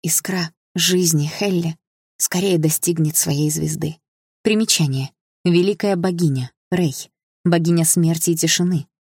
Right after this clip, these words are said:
входит в высший божественный круг. Младшая сестра богини судьбы Агари. Ее помощники — жнецы, забирают искры жизни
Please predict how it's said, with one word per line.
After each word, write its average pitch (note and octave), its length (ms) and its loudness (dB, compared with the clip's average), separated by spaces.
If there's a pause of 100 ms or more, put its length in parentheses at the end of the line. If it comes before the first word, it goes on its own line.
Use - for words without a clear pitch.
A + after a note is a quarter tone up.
(120)
входит E3 400 2
в D3 60 -2
высший D#3+ 300 0
божественный D3+ 560 -2
круг. - 360 -10 (320)
Младшая F3+ 400 2
сестра E3+ 340 -2
богини D#3+ 320 2
судьбы D#3+ 460 2
Агари. D#3+ 460 -4 (440)
Ее F3 180 4
помощники — E3 720 0 (120)
жнецы, D#3 560 0 (360)
забирают F3 500 0
искры E3+ 320 0
жизни E3 480 0